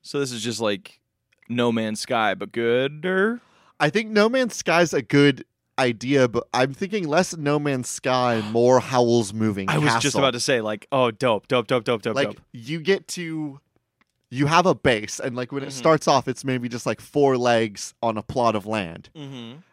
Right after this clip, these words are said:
Speaker 2: And maybe, maybe this one's a little bit Minecrafty.
Speaker 1: Mm-hmm.
Speaker 2: You get resources, you get metal. Once you have metal, you can expand your platform.
Speaker 1: You have to get off of the platform and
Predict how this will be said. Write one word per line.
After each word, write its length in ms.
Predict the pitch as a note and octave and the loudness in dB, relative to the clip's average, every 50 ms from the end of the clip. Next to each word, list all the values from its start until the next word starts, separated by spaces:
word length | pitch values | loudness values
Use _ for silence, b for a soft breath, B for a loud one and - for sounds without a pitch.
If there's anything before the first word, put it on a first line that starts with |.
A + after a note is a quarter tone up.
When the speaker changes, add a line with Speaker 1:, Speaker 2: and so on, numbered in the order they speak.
| _ _ | _ _
Speaker 2:
And 100 | - B2+ | -4 0
maybe, 280 | D3+ F3+ F#3 A3 A#3 - | 0 0 0 0 -4 -10
maybe 340 | - C#3 D3+ F#3 G#3+ A3 A#3 | -10 -10 -8 -8 -8 -8 -6
this 200 | F3+ G#3+ G#3+ - | -6 -6 -6 -4
one's 160 | G#3+ G3 E3 - | -4 -6 -4 -4
a 60 | E3+ | -4
little 260 | D3 C#3+ D3 C#3+ B2+ | 0 2 2 2 2
bit 160 | - C#3 - | 0 -2 -6
Minecrafty. 840 | A2+ A2 B2 B2+ B2 A#2 - - G#2 G2 F#2+ - - G2+ G2 - - _ - | -6 -4 -4 -2 -4 -4 -4 -4 -4 -4 -4 -6 -8 -16 -16 -16 -14 _ -6
Speaker 1:
Mm-hmm. 340 | C#3+ C3+ C3 B2 A2+ A2+ B2+ | -4 -2 0 0 -2 -2 -4
Speaker 2:
You 60 | B2+ | -4
get 260 | A2+ - D#3+ E3 - | 0 2 2 2 2
resources, 760 | D3+ C#3+ C#3+ C3 - - C#3 C3+ A#2+ - - C3+ B2+ A#2 G#2+ A#2+ | 0 -6 -6 -6 -2 -2 0 0 -2 -2 -4 -6 -6 -6 -8 -12
you 80 | A#2+ | -6
get 180 | A2+ D3+ D3+ - | -2 -2 -2 -2
metal. 540 | A#2+ B2 B2 B2 B2 A#2 A#2 A#2 A#2 A2+ G#2 | -2 0 0 0 2 2 0 0 0 -2 -2
Once 260 | A2+ B2 A#2+ A2+ - | -4 -6 -6 -6 -4
you 60 | B2+ | -4
have 100 | B2 A2+ | -4 -4
metal, 320 | A#2+ A#2+ A#2 A2+ A2+ A#2 A2+ | 0 2 2 4 4 2 2
you 140 | A2+ A2 | 0 -4
can 100 | - B2+ A2+ | -6 -8 -8
expand 440 | G#2+ - - - - A#2 A2+ G#2+ G#2 | -8 -10 -8 -4 -2 -2 -2 -2 -4
your 80 | G#2 | -6
platform. 540 | - - B2 A#2 A2+ - - - F#2 F2 C3+ | -6 -4 -2 -2 -2 -2 -4 -6 -6 -2 -2
Speaker 1:
You 80 | C#3 C3 | 0 0
have 220 | B2 B2+ A#2+ A#2 - | 0 0 -2 -2 -4
to 80 | C3 | -6
get 320 | A2+ G2 A#2+ A#2 A#2 A#2+ - - | -8 -6 -4 -4 -4 -4 -4 -2
off 280 | A2 A#2+ A#2 A#2 - | 0 0 0 0 0
of 160 | B2 A2+ G2+ | -4 -4 -4
the 80 | G2 A2+ | -6 -8
platform 880 | - - B2 G#2+ G#2+ - - - A#2 A2+ A2 G#2+ G#2 G2+ G#2 G2+ G2+ - _ _ _ _ | -6 -4 -4 -4 -4 -4 -6 -6 -4 -2 -2 -2 -4 -4 -6 -8 -10 -14 _ _ _ _
and 600 | - A2+ A2+ A2 G#2+ G#2+ G#2 G2+ G2+ - - - | -6 -6 -6 -4 -6 -6 -8 -8 -10 -10 -12 -14